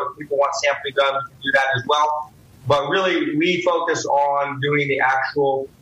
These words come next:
solving of the problem. That's our forte. Uh, and what we do is a whole home treatment where we're using similar to,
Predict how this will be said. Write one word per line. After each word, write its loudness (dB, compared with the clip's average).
solving 2
of 0
the -2
problem. 0
That's 0
our 2
forte. 0
Uh, 2
and 0
what 2
we 0
do 2
is 2
a 2
whole 2
home -2
treatment 0
where 2
we're 0
using 0
similar 0
to, 2